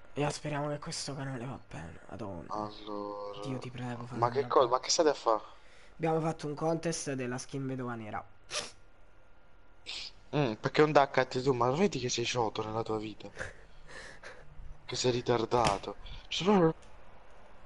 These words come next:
Speaker 1: Stai zitto. E se vinco io non ho i salami, vuoi contattare su Tele-, Telegram? Puoi, se scendi un po' giù nei commenti, non nei commenti, nella chat pubblica, ci sarà, ci dovrebbe essere il Nightbot che ha spammato, sì.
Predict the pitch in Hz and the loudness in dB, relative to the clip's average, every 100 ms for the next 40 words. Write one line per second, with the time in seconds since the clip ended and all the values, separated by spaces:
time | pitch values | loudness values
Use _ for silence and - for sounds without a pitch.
0 | - - - - - - 123 123 110 147 | -16 -12 -4 -2 0 0 0 -2 0 2
1 | 170 202 233 175 160 160 147 143 151 143 | 6 8 8 6 4 4 2 2 2 2
2 | 143 143 143 147 156 143 175 196 - 170 | 2 2 2 2 4 6 6 6 4 4
3 | 170 - 262 294 311 294 302 302 302 294 | 4 10 12 12 12 12 12 12 12 12
4 | - - - - 240 233 240 233 - 311 | 8 -8 -10 10 12 12 12 10 12 12
5 | 320 277 254 240 190 226 196 175 175 180 | 12 12 12 12 12 8 10 10 8 8
6 | 170 160 151 - 196 185 170 156 151 147 | 8 8 6 4 8 10 10 6 4 4
7 | 143 135 139 143 143 160 156 - 147 143 | 2 0 2 2 4 4 2 2 2 4
8 | 165 185 196 190 196 233 254 - - 180 | 6 6 8 6 12 12 12 10 4 6
9 | 185 202 226 196 175 202 208 208 - 147 | 8 8 8 6 4 2 2 0 2 -2
10 | - 139 139 127 127 123 131 - 147 139 | 0 0 2 2 2 2 0 2 4 4